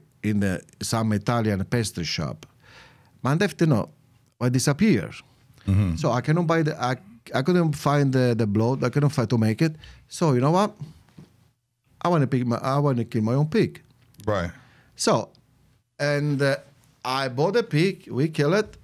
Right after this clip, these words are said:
Speaker 1: and also I invited all my friends, all those people for the restaurant.
Speaker 2: And this is up here. You're
Speaker 1: Up
Speaker 2: doing
Speaker 1: there,
Speaker 2: this.
Speaker 1: yeah.
Speaker 2: Okay.
Speaker 1: All the, all, and, uh, we started a tradition. All, all, uh, the people that work for me, we that day all, we only eat about pigs.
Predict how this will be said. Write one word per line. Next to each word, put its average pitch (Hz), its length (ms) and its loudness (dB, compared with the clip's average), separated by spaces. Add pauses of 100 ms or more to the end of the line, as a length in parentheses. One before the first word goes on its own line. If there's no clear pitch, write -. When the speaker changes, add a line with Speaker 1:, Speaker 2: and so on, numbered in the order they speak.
(640)
Speaker 1:
and 139 180 0
also 170 200 0
I 156 80 2
invited 156 400 0
all 180 360 -4
my 147 160 0
friends, 131 460 -4 (260)
all 175 180 2
those 175 160 0
people 139 260 -2
for 127 60 0
the 120 140 -2
restaurant. 123 140 0
Speaker 2:
And 139 100 2
this 143 160 0
is - 120 0
up 135 200 0
here. 131 260 0
You're 104 180 0
Speaker 1:
Up 139 60 2
Speaker 2:
doing 139 140 2
Speaker 1:
there, 120 160 0
Speaker 2:
this. 156 180 0
Speaker 1:
yeah. 101 60 -4
Speaker 2:
Okay. 92 180 -4 (180)
Speaker 1:
All 185 200 2
the, 156 220 0 (140)
all, 165 220 0 (180)
and, 151 340 0
uh, 139 100 2
we 170 180 0
started 143 460 -4
a - 20 -12
tradition. 120 500 -6 (200)
All, 165 280 2 (140)
all, 160 400 2
uh, 131 340 0
the 120 160 -2
people 143 400 0
that 117 140 -2
work 123 220 -4
for 113 180 -8
me, 113 280 -4 (840)
we 127 240 2
that 127 240 -2
day 120 300 0 (100)
all, 135 140 0
we 139 360 -2 (180)
only 147 360 2
eat 135 200 -2
about 117 280 -4
pigs. - 440 -2